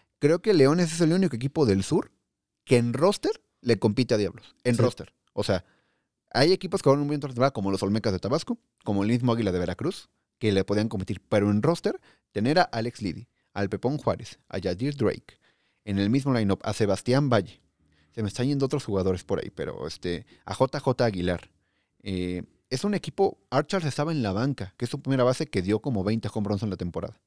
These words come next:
Speaker 1: Exageré, ¿no? Pero, o sea, es el equipo que le compite a Diablos en roster, sobre todo a la ofensiva. En la, en el, en la rotación, en el bullpen, creo que Diablos tiene mejor equipo. Sobre todo en el bullpen. En la rotación están parejos.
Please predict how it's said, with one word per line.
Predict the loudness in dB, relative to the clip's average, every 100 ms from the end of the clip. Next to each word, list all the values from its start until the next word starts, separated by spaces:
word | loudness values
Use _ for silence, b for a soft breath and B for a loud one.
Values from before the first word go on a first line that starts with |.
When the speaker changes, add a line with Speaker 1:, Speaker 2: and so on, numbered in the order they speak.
| _
Speaker 1:
Exageré, | -14 -10 -6 -6 -6
¿no? | -8
Pero, | -8 -10 -10
o | -12
sea, | -12 _ _ _ _ _ _ _
es | -2 2
el | 0
equipo | 0 -4 -2
que | 2
le | 2 2
compite | 0 0 -2 0
a | 2
Diablos | 2 2 0 -4
en | -4 -2
roster, | 0 0 -4 -14 _
sobre | -2 2 2
todo | 4 2
a | 2
la |
ofensiva. | 2 0 -2 -6 -8 _ _ _ _ _ _ -2
En | 2
la, | 2 2
en | 2 4
el, | 4 2
en | 2
la | 4
rotación, | 4 2 0 -2 -2
en | 0
el | 0
bullpen, | 0 0 -2 -2
creo | -2 0
que | 2
Diablos | 2 2 0
tiene | -2
mejor | -4 -4 -6
equipo. | -6 -12 -4
Sobre | -2 0
todo | 2 2
en | 2
el | 2
bullpen. | 0 0 -6 _ -8
En | -4
la | -2
rotación | -2 -4
están | -2 -2 0
parejos. | -2 -2 -10